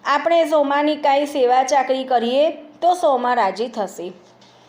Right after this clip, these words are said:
આમ વિચારી તેઓ સોમા ધોબણનું આંગણું અને વાડી ચોખ્ખા વાળીને સાફ કરી દીધા.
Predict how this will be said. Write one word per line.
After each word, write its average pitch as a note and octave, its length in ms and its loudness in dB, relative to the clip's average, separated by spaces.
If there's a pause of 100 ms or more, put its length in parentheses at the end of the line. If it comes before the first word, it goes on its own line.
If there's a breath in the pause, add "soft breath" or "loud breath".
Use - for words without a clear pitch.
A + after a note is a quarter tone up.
(200 soft breath)
આમ C#4+ 280 2
વિચારી D4 560 2
તેઓ C#4+ 460 4
સોમા C#4 340 2
ધોબણનું C4 580 0
આંગણું B3+ 560 0
અને A#3+ 260 0
વાડી A#3+ 340 0
ચોખ્ખા C4 540 -2
વાળીને C4 500 0
સાફ A#3 440 -2
કરી G3+ 240 0
દીધા. F#3 400 -4